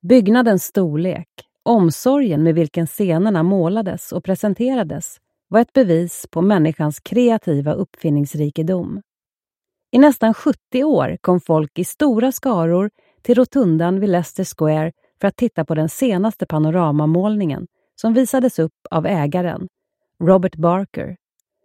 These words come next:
De målade vyerna utgjorde ett fönster mot andra delar av världen och framställdes inte bara med omsorgsfull precision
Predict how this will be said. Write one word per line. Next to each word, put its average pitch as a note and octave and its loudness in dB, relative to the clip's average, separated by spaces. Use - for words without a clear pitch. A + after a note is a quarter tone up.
De F3 4
målade F#3 4
vyerna F3+ 0
utgjorde F3+ -2
ett - -8
fönster C4+ 0
mot F3 0
andra G#3+ 0
delar G#3 0
av G#3 0
världen G#3 -4
och - -6
framställdes F#3 -2
inte D#3+ -2
bara F3+ 2
med E3 2
omsorgsfull D#3 -2
precision F3+ -6